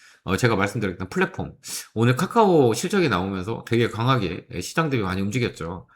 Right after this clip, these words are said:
실적 베이스가 삼, 사 분기 좋다고 얘기했고, 쌌을 때부터 모아가자라고 말씀드렸기 때문에 플랫폼의 네이버, 카카오는, 어, 십일월, 십이월 내년 상반기까지 계속 볼 수 있는 업종의, 에, 주예요. 이쪽 잘 컨택을 하자라고 말씀을 드렸고,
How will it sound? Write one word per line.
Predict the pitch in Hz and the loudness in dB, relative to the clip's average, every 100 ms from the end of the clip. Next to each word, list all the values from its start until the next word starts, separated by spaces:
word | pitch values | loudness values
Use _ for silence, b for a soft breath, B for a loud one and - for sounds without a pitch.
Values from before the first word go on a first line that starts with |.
| b b b | b b b
실적 | - 170 208 | -8 -4 0
베이스가 | 196 170 131 | 2 2 0
삼, | 160 | 0
사 | 190 208 | 0 0
분기 | 175 113 | 0 -2
좋다고 | 113 131 117 | -2 0 0
얘기했고, | 87 90 87 113 | 0 -2 -6 -8
쌌을 | 117 190 185 196 | -4 -4 -4 -4
때부터 | 156 113 | -4 -2
모아가자라고 | 90 104 107 95 95 80 82 | -2 0 -2 -4 -8 -10 -8
말씀드렸기 | 82 85 117 95 87 | -10 -6 -6 -6 -8
때문에 | 90 90 | -8 -8
플랫폼의 | - 180 131 90 | -4 -4 -4 -6
네이버, | 85 95 92 | -4 -4 -6
카카오는, | - - 92 127 139 - B B B B B | -12 -10 -6 -6 -6 -10 B B B B B
어, | 101 | -2
십일월, | 104 202 185 180 | 2 2 4 4
십이월 | 170 175 120 95 117 | 4 0 2 2 0
내년 | 101 95 101 | 0 0 -2
상반기까지 | 151 175 202 175 123 | -4 -4 -4 -4 -4
계속 | 95 101 95 | -2 -6 -2
볼 | 113 | -2
수 | 117 | -2
있는 | 110 104 147 190 | -4 -4 -6 -6
업종의, | - - 101 123 160 - _ _ _ | -6 -6 -6 -6 -8 -12 _ _ _
에, | - 87 87 | -10 -8 -6
주예요. | 82 127 104 78 - b b b b | 2 4 4 0 -14 b b b b
이쪽 | 113 110 117 | -6 -4 -4
잘 | 104 95 87 | -2 -4 -4
컨택을 | 175 170 151 | -4 -2 0
하자라고 | 101 90 90 - 95 95 92 | 0 -4 -10 -8 -4 -2 -2
말씀을 | 98 110 | -4 -4
드렸고, | 92 95 90 113 156 | -4 -6 -4 -4 -4